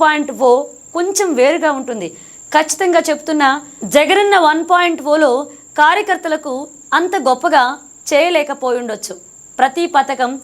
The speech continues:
ప్రతి విషయంలో మొట్టమొదటిగా ప్రజలే గుర్తుకు వచ్చి వారి కోసమే తాపత్రయపడ్డాను, ప్రజల కోసమే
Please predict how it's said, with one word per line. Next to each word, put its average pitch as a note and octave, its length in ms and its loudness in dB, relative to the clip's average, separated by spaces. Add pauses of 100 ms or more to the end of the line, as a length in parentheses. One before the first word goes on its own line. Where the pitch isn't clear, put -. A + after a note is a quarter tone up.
(280)
ప్రతి D4 320 2
విషయంలో D#4 380 0 (560)
మొట్టమొదటిగా D#4 760 0 (100)
ప్రజలే C#4+ 380 -2
గుర్తుకు C4+ 380 -6
వచ్చి A#3+ 240 -8 (440)
వారి F4+ 320 4
కోసమే D4 420 -2
తాపత్రయపడ్డాను, A3+ 800 0 (380)
ప్రజల D4+ 280 2 (100)
కోసమే C4 340 -4